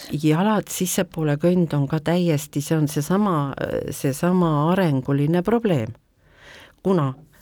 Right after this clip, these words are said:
nii nagu meil oligi juttu, et, et lapse jalad on juba pööratud siit puusadest sissepoole, siis lähevad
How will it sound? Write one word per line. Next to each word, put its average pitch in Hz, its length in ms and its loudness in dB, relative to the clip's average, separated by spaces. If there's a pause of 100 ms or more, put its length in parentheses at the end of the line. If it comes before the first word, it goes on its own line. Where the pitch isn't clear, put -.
nii 160 220 4
nagu 156 260 0
meil 156 260 2
oligi 165 360 0
juttu, 175 300 -2
et, - 220 -4
et 143 240 -2
lapse 160 400 -2
jalad 151 400 0
on 139 280 0 (480)
juba 143 520 -4 (460)
pööratud 175 640 0
siit - 180 -4 (100)
puusadest 175 800 -4
sissepoole, - 500 -4
siis - 220 -6
lähevad 160 260 -2